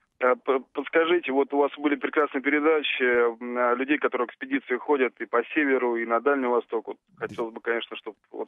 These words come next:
Speaker 1: такая практика у вас была еще.
Speaker 2: Эта практика
Speaker 1: Вот.
Speaker 2: будет, потому что они сейчас как раз готовят новый маршрут,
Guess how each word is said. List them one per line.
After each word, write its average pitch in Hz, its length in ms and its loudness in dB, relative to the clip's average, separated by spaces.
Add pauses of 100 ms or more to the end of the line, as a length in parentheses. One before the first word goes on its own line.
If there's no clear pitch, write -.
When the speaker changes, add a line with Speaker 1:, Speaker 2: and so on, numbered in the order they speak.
Speaker 1:
такая 120 240 -4
практика - 360 -4
у - 20 -4
вас 107 140 -2 (260)
была 113 200 -2
еще. 110 340 -4
Speaker 2:
Эта 139 200 0
практика 160 500 0
Speaker 1:
Вот. 147 120 -4
Speaker 2:
будет, 175 480 0
потому 143 320 -2
что - 200 -2
они 143 260 -2
сейчас 127 280 -4
как - 200 -8
раз 123 200 0
готовят 123 460 0
новый 120 260 -2
маршрут, 113 640 -6